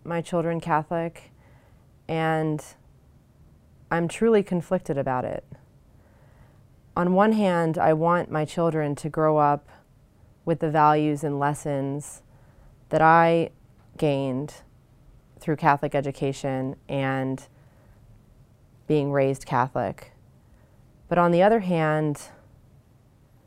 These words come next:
I couldn't take the chance that I wouldn't be able to stop my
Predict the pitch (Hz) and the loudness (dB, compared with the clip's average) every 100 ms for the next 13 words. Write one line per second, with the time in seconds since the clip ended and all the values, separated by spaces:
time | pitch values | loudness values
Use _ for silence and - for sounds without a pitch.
0 | - - - _ - - _ _ - 160 | -20 -20 -20 _ -20 -20 _ _ 2 4
1 | 165 165 165 - _ _ _ _ - _ | 4 4 0 -2 _ _ _ _ -20 _
2 | _ _ _ - - 240 247 - 233 180 | _ _ _ -16 0 2 2 0 -2 0
3 | 170 - 208 190 156 - - - _ - | -6 -2 0 0 -2 -8 -16 -18 _ -8
4 | 160 160 156 143 - _ - - 170 165 | 0 4 4 0 -6 _ -20 -4 -2 2
5 | 185 190 175 170 160 160 160 - 165 160 | 2 2 2 2 2 -2 -6 -4 0 2
6 | - 151 143 147 | 0 -2 -4 -4